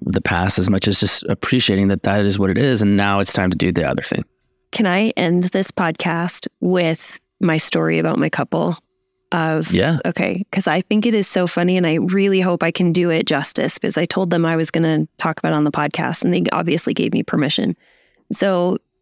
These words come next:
Speaker 2: remember this gal, she, her adaptive child is that she learned to never ask for anything from anyone, that she was
Speaker 1: Uh-huh.
Speaker 2: deeply independent because she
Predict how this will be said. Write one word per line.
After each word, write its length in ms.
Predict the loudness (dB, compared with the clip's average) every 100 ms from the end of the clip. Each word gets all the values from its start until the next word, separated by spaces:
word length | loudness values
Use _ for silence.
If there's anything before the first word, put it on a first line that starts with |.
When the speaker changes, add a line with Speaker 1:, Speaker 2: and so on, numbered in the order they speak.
| _ _ -2
Speaker 2:
remember 480 | 2 4 2 2 0
this 220 | -2 0
gal, 460 | 0 2 0 -2 -6 -2
she, 240 | 0 2
her 160 | 2 0
adaptive 380 | 0 0 -2
child 480 | -2 -2 0 0 -2 -2
is 260 | -2 -2 -2
that 340 | -2 -2 -2
she 220 | 0 0
learned 400 | 2 2 2 0 0
to 280 | 0 0 0
never 340 | 0 0 0
ask 320 | 0 0 -4 -2
for 140 | 0
anything 500 | 2 0 0 0 0
from 160 | 2 2
anyone, 460 | 2 2 2 2
that 120 | 0
she 140 | 0 0
was 180 | 0 0
Speaker 1:
Uh-huh. 100 | 0
Speaker 2:
deeply 420 | 2 2 2 2
independent 500 | 2 2 2 2 0
because 600 | -2 -2 0 2 2 -2 -6 _ -20 _ _ _ _ -6
she 340 | 0 2 2